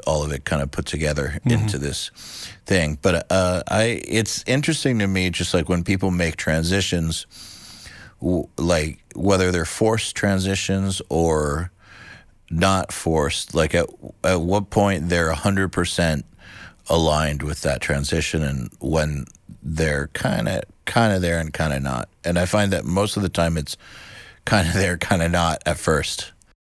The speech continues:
Speaker 2: I would say that. Yeah, absolutely. I mean, even for me, I was living with my, in my, with my parents when I, in two thousand six, when I came back from California and living for free. I knew a bunch of bands around Kenosha, Milwaukee, Chicago. So I started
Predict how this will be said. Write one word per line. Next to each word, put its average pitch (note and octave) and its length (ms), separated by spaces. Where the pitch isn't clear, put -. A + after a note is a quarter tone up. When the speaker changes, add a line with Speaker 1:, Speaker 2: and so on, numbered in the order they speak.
Speaker 2:
I C#3+ 100
would D3+ 140
say A#2 180
that. G#2+ 280
Yeah, C3 340
absolutely. A#2+ 420
I A#2 60
mean, B2+ 280
even D3+ 400
for - 160
me, B2 520
I C#3 120
was D3+ 180
living B2+ 280
with A#2 160
my, G#2+ 300
in C3 120
my, G#2+ 160
with B2 140
my A2+ 80
parents A#2 540
when A2+ 120
I, G#2+ 60
in A#2 140
two A#2+ 140
thousand A2+ 220
six, - 360
when A2+ 100
I G#2+ 40
came A2 220
back G#2+ 180
from A#2 120
California A#2+ 440
and G#2+ 340
living C#3 200
for C3 100
free. D#3+ 360
I D#3+ 80
knew F#3 120
a D#3+ 40
bunch C#3 220
of B2 60
bands B2+ 480
around B2 520
Kenosha, B2+ 340
Milwaukee, A#2 460
Chicago. A#2+ 520
So B2 160
I A#2 100
started C3 600